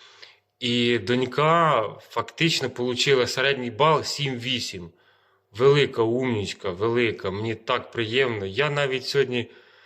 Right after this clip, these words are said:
ну, чуть-чуть не заплакав. Це для мене досить нетипово, тому що я дуже сентиментальна людина. Але мені дуже приємно. Всім вам бажаю гарного вечора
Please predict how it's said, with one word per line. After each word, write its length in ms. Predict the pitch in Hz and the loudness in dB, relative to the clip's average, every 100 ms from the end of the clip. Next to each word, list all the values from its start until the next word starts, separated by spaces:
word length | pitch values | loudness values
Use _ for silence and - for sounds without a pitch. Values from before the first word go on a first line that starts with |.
| _ _ 165 | _ _ 4
ну, 140 | 170 | 4
чуть-чуть 840 | 165 - 226 226 - - 160 139 | 4 0 0 0 0 2 4 4
не 100 | 127 | 2
заплакав. 840 | 117 120 - 113 90 - - - - _ - - - - | 2 0 0 0 2 2 0 -6 -18 _ -14 -14 -14 -2
Це 160 | 151 | 0
для 160 | 135 143 | 2 2
мене 300 | 139 131 127 | 2 2 2
досить 440 | 123 127 127 113 | 2 2 0 -4
нетипово, 640 | 123 123 127 - 202 175 113 | -4 -2 -2 4 6 6 2
тому 300 | 110 113 110 | -2 -2 -4
що 160 | - | -2
я 120 | 120 | -2
дуже 240 | 113 113 107 | -2 -2 -4
сентиментальна 800 | 113 104 104 110 110 117 107 104 | -6 -8 -8 -8 -2 -2 -2 -6
людина. 480 | 104 107 156 165 - - _ - - - - - - - - _ _ | -10 -2 0 0 -4 -12 _ -20 -20 -20 -18 -18 -20 -20 -20 _ _
Але 180 | 113 120 | -2 0
мені 160 | 120 113 | 0 0
дуже 240 | 104 101 | -2 -6
приємно. 600 | - 92 90 85 - - _ _ _ | -6 -8 -8 -10 -14 -18 _ _ _
Всім 340 | - - 135 117 | -6 -2 0 2
вам 200 | 120 113 | 2 2
бажаю 400 | 110 113 113 101 | 0 2 0 0
гарного 340 | 110 110 110 | -2 -2 -2
вечора 540 | 107 127 - 92 87 | 0 0 -2 -8 -10